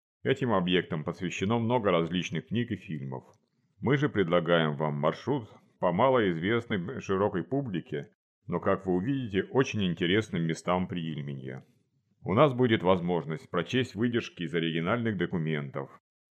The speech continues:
а не пересказанные или вырванные из контекста куски подлинников. Орфографию и пунктуацию старых документов мы оставляем такой, какой она была отредактирована дореволюционными издателями.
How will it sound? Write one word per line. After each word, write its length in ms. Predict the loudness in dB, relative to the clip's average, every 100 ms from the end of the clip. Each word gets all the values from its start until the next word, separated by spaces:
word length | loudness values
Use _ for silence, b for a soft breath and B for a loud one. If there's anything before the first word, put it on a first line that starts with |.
| _
а 100 | -4
не 120 | -2
пересказанные 840 | 0 0 2 6 6 6 4 2 2
или 220 | 2 0
вырванные 600 | 4 4 4 4 4 2
из 80 | 2
контекста 520 | -2 0 0 0 -2
куски 380 | -8 -10 -6 -6
подлинников. 760 | -2 -2 -2 -8 -8 -8 -10 -10 _ _ _ _ -4
Орфографию 720 | -2 2 4 6 6 6 2
и 40 |
пунктуацию 760 | 2 0 0 4 4 4 0 -2
старых 340 | 2 4 4
документов 640 | 0 0 0 0 0 -6 0
мы 140 | 2
оставляем 580 | 2 2 2 2 2 2
такой, 400 | -2 0 0 0
какой 380 | -2 0 2 4
она 160 | 2
была 440 | 2 4 6 4 0 _ -8
отредактирована 920 | -4 0 0 0 2 4 4 4 4
дореволюционными 920 | 4 4 2 -2 0 0 2 2 0
издателями. 760 | 2 0 0 -2 -8 -8 -10